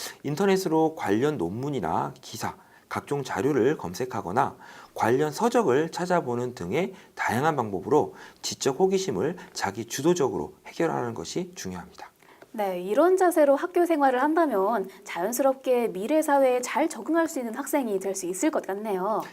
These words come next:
Speaker 1: 네, 그렇습니다.
Speaker 2: 오늘 시간을 통해서 자기소개서에서 언급할 학업 역량에 대해서 많이 배울 수 있는 시간이었습니다.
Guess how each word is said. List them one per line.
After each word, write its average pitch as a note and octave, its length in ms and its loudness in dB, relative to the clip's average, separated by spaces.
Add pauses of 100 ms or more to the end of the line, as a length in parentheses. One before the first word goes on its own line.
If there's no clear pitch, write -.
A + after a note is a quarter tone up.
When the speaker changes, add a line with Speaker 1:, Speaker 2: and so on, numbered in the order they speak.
(160)
Speaker 1:
네, E2 260 0
그렇습니다. F#2 720 -6 (540)
Speaker 2:
오늘 C4+ 220 6
시간을 E4 360 6
통해서 C#4 580 8
자기소개서에서 C4+ 1200 4
언급할 G3+ 540 4
학업 E4+ 320 2
역량에 C4 460 4
대해서 F#3+ 480 0
많이 F3 320 -6
배울 A3 240 -2
수 D#4 100 -2
있는 F3+ 240 -4
시간이었습니다. F#3+ 1000 -2